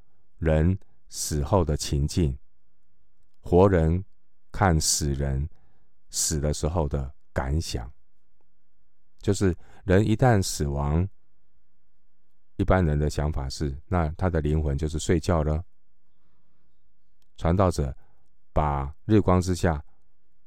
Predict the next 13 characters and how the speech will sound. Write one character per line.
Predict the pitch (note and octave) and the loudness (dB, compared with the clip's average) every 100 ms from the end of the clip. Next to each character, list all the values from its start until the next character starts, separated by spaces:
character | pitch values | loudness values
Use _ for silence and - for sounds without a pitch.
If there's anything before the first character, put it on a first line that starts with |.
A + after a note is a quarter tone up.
| - - - - - - - | -16 -16 -16 -16 -16 -16 0
一 | A#2 | 2
些 | A#2 A#2 | 6 6
人 | F#2+ D2+ D2 | 6 4 4
的 | D2+ | 4
认 | G#2 F#2 | 4 4
知 | D#2 E2 D#2+ | 4 0 0
说 | - E2 | 4 4
了 | D2 | 4
出 | - D#2+ | 2 2
来， | C2+ B1+ - - - - - - - - - - - - - | 0 -6 -12 -14 -16 -16 -16 -16 -16 -16 -16 -16 -16 -16 0
就 | F2 | 2
是 | E2 D#2+ - - | 4 2 0 -10
人 | - C#2+ C#2+ D#2 | -2 0 2 0